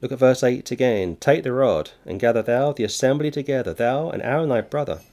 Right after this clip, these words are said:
and speak ye unto the rock before their eyes.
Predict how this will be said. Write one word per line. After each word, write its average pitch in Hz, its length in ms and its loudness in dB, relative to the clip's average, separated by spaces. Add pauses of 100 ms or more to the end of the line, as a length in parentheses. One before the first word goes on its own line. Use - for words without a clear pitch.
(300)
and 104 120 -6
speak 156 360 -4
ye 104 120 -4
unto 113 220 -2
the 107 120 -2
rock 143 300 -4
before 135 240 0
their 135 160 2
eyes. 85 460 -4